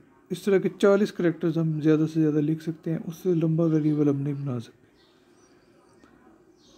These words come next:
यानी कि एक्स, वाई, जेड, ए, बी, सी, डी इस तरह करते करते चालीस तक जो है वो हम लिख सकते हैं। अब point number two है,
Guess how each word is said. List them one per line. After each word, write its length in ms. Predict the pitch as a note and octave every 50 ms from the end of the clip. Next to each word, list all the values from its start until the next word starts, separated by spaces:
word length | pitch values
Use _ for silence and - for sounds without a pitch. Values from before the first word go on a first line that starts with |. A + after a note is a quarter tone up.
| _ - _ _ - - -
यानी 200 | F3+ E3 E3+ E3
कि 80 | -
एक्स, 260 | - F3+ F3+ F3 - E3+
वाई, 280 | D#3 E3 D#3+ D#3+ D#3+
जेड, 320 | D#3 D#3 D#3+ E3 E3 D#3 -
ए, 200 | - E3 D#3+ D#3+
बी, 160 | D3+ D#3 E3
सी, 240 | D#3+ D#3+ E3+ E3 D#3+
डी 100 | D#3 D#3+
इस 180 | E3 - D#3+ -
तरह 120 | - E3 E3
करते 280 | E3 F3 D#3+ - E3+
करते 180 | E3 E3+ D#3+ E3
चालीस 420 | D#3+ D#3+ F#3 F3 E3+ E3+ E3+ E3+ -
तक 100 | F3+ E3 - - - - - A3 - _ _ _ -
जो 120 | D#3+ D3+
है 100 | D#3 D#3
वो 180 | D3+ D3+ D3+ D#3+ D#3+ - _ _ -
हम 180 | D3+ C#3+ C#3+ D3
लिख 160 | D3 D3 D3
सकते 280 | - C#3 - - - C#3+
हैं। 80 | - _ _ _ _ _ - - - - _ _ _ _ _ _ _ _ _ _ - - - F3+
अब 60 | E3 -
point 240 | - F3+ F#3 F#3 F#3 F#3+
number 180 | G3 F3+ F#3+
two 300 | F3 F#3 G#3+ G#3 G#3 G#3
है, 100 | G3+ E3+